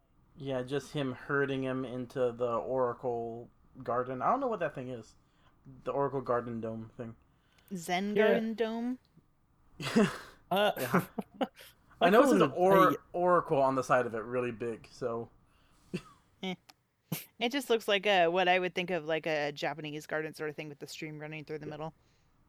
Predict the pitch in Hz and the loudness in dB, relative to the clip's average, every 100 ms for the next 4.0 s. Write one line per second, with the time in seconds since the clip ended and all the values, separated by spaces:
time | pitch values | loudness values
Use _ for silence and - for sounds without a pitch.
0 | _ 160 147 95 - _ _ _ _ _ | _ 0 0 0 -8 _ _ _ _ _
1 | _ _ _ _ _ _ _ _ _ _ | _ _ _ _ _ _ _ _ _ _
2 | _ _ 403 - _ _ _ _ _ _ | _ _ -14 -14 _ _ _ _ _ _
3 | _ _ _ _ - - _ 208 - | _ _ _ _ -20 -20 _ -8 -4